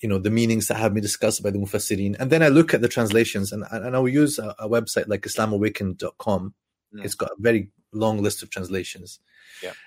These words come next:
Speaker 1: And I look through and I scan through the translations and I see, okay, I see what this person was thinking and I see what that person was thinking.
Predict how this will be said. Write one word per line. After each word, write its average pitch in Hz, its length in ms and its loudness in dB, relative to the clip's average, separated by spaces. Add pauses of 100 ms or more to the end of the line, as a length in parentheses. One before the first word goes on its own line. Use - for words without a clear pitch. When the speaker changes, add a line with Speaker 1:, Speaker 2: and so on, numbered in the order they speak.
(200)
Speaker 1:
And 131 420 6
I 123 100 6
look 156 200 8
through 123 340 6
and 110 100 4
I - 20 0
scan 117 320 -2
through 113 140 -4
the 104 80 -4
translations 98 560 -6
and 101 100 -6
I 104 40 -4
see, 104 300 -8
okay, 120 440 -4 (760)
I 107 80 -8
see 120 160 0
what 104 160 2
this 101 140 -4
person 95 400 -4
was 95 160 -8
thinking 95 300 -6
and 104 80 -2
I 101 40 -2
see 104 140 -6
what 92 100 0
that 92 180 -2
person 92 260 -8
was 90 140 -12
thinking. 101 460 -8